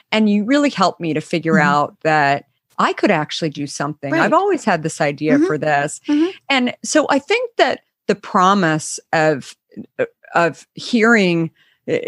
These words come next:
Speaker 1: hearing someone else's story
Speaker 2: Mm-hmm.
Speaker 1: and then relating it to your
Speaker 2: Mm-hmm.
Speaker 1: own life
Speaker 2: Mm-hmm.
Speaker 1: is something that people want.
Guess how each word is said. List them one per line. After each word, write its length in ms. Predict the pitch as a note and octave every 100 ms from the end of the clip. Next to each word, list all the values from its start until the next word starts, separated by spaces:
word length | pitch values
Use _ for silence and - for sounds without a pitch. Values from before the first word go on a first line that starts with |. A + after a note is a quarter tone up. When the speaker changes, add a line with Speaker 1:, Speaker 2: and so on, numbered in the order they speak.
| - _ - -
Speaker 1:
hearing 360 | - C#4 C4+ B3+
someone 360 | - G#3+ F#3+
else's 300 | E3+ E3+ D#3+
story 600 | - - D3+ D3+ G3+ C4+ D4
Speaker 2:
Mm-hmm. 200 | F3+ G3+ G#3
Speaker 1:
and 180 | G3+ G3+
then 340 | G3+ G3 F#3 _
relating 580 | E3+ F3 D#3 D#3+ E3 B3
it 160 | C4 -
to 120 | E3+
your 160 | D#3 D3
Speaker 2:
Mm-hmm. 120 | G3
Speaker 1:
own 200 | F#3 F#3
life 480 | F#3+ A3+ D4+ D#4+ - - -
Speaker 2:
Mm-hmm. 200 | G#3+ A#3
Speaker 1:
is 200 | A3 F#3+
something 680 | - F#3 F#3 G3 E3+ E3 D#3 -
that 380 | D#3+ D#3 D3 - _ -
people 300 | D4 D#4 B3+
want. 460 | F3 F3 C#4 A3